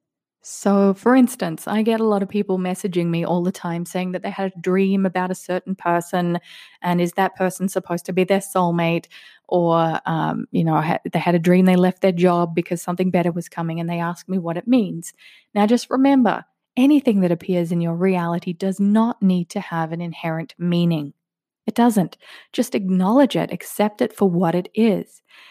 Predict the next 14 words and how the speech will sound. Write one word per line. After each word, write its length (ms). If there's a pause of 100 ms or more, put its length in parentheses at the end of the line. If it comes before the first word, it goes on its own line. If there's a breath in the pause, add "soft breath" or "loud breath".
(160 soft breath)
So, 340
for 220
instance, 480
and 80
I 80
promised 400
you 80
a 40
for 220
instance 460
here, 320 (480 soft breath)
um, 500
when 220
I 100